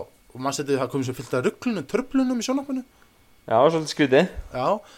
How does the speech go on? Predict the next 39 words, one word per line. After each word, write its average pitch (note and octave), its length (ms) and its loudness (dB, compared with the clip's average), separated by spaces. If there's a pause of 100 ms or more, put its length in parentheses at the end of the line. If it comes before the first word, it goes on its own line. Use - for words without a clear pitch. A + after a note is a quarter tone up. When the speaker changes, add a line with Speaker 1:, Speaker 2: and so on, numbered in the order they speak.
(140)
Speaker 1:
þá A#2+ 120 2
fór E3 120 0
ég E3+ 100 4
á - 60 -10
Twitter D3+ 240 -4
bara G2+ 160 -4 (180)
og A#2 160 -12
skoða C3+ 320 -4
Twitter. - 220 -12
Það B2+ 260 -4 (220)
kol-, C3+ 380 -2
ég C#3 100 0
held C#3 100 0
að C#3+ 140 6
við D#3 80 2
liðum E3+ 180 4
svona, F3 360 -2
var F3+ 100 -4
eins F#3 140 -8
og F#3+ 60 -10
kom F#3 120 -8
svona G3 180 -10
tíu G#3 280 -6
mínútur F3 200 -6
síðan E3+ 220 -2
atvikið D3 300 -4
gerðist F#3+ 440 0 (500)
og - 60 -4
þá, B2+ 80 6
Speaker 2:
Já. D3 160 8
Speaker 1:
hérna, D3+ 320 4 (720)
kom, D3+ 220 -2
hérna, D3 260 -2
official E3 680 0 (100)
Twitter D#3+ 360 -4
account, C3 440 -4
hérna, A#2+ 380 -4
ensku D3 260 -6
úrvalsdeildina D#3+ 420 -6